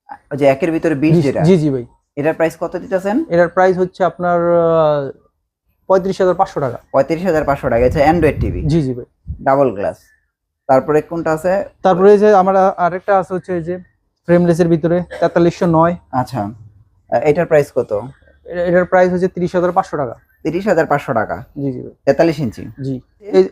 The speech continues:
Speaker 2: এটা, এটা মডেল হচ্ছে
Speaker 1: সাউন্ড বার সহ।
Speaker 2: বত্রিশ তেত্রিশ।
Speaker 1: হুম।
Speaker 2: বত্রিশ তেত্রিশ সাউন্ড বার।
Speaker 1: হুম।
Speaker 2: এটা একে দশ।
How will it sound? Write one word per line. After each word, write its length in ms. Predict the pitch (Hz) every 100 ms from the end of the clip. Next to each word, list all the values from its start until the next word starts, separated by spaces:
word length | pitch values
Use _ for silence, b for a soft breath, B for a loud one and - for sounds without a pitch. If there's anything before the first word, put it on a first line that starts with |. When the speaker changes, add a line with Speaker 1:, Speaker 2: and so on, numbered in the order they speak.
| -
Speaker 2:
এটা, 160 | 180 185
এটা 120 | 180
মডেল 220 | 185 185
হচ্ছে 120 | 185
Speaker 1:
সাউন্ড 160 | 180 156
বার 120 | 147
সহ। 120 | 151
Speaker 2:
বত্রিশ 100 | 110
তেত্রিশ। 460 | 95 165 151 - -
Speaker 1:
হুম। 240 | 151 120 123 -
Speaker 2:
বত্রিশ 320 | 160 - 202 -
তেত্রিশ 380 | 214 - 214
সাউন্ড 300 | - 170 165
বার। 100 | 135 - -
Speaker 1:
হুম। 260 | 139 127 - 151
Speaker 2:
এটা 200 | 170 165
একে 160 | 185
দশ। 240 | 160 139